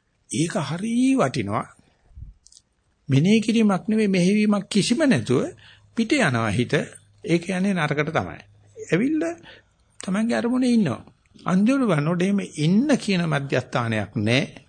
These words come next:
මූලික කියලා, gedarak කියලා එකක් නෑ. මේ යට හොඳට සතියක් තියෙනවා. ඒ සතිය නිමිත්තක් ගන්නෑ. මෙතෙක් කල් ගත්ත මේ බෙන්ච්මාර්ක් එකේ, මේ රෙෆරන්ස් පොයින්ට් එක ගන්නෑ.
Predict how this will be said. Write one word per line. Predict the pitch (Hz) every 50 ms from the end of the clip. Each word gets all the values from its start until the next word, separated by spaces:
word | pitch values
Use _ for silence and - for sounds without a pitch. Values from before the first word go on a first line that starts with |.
| _ _ _ _ _ _ _ _ _ _ _ _ -
මූලික | 127 127 135 135 127 127 127
කියලා, | 120 - 135 123 117 117 110 - - -
gedarak | 110 110 117 117 117 151 151 143 - -
කියලා | - 156 139 127 117
එකක් | 117 113 - -
නෑ. | 120 110 131 214 330 - - - - - - - - - _ _
මේ | - - 254 254
යට | 254 262 247 262
හොඳට | 202 180 233 370 339 262
සතියක් | - 196 220 214 - 214 160 - -
තියෙනවා. | - - - - - - - _ _ _ _ _ _ _ _ _ _ _ _ _ _ _ _ _ _ _ _ _ _ _ -
ඒ | 185 185 220 254 240
සතිය | 202 220 233 233 - 330 311 269
නිමිත්තක් | 220 214 220 269 277 - - - 220 139
ගන්නෑ. | 110 101 101 92 87 82 71 71 71 - - _ _ _ _ _ _ _ _ _ _ _ _ _ - _ _ _ _ _ _ _ _ _ _ _ _ _ _ _ _ _ _ _ _ _ -
මෙතෙක් | - 131 127 160 151
කල් | - 180 175 165
ගත්ත | 151 151 160 156 - - 220
මේ | 202 180 165 160 156 147
බෙන්ච්මාර්ක් | 131 127 139 147 156 151 - - 165 151 143 139 - -
එකේ, | 147 143 156 - 202 180
මේ | 170 156
රෙෆරන්ස් | 156 147 156 160 147 139
පොයින්ට් | 160 165 170 175 196 208
එක | 208 185
ගන්නෑ. | 170 185 185 180 185 190 190 135 85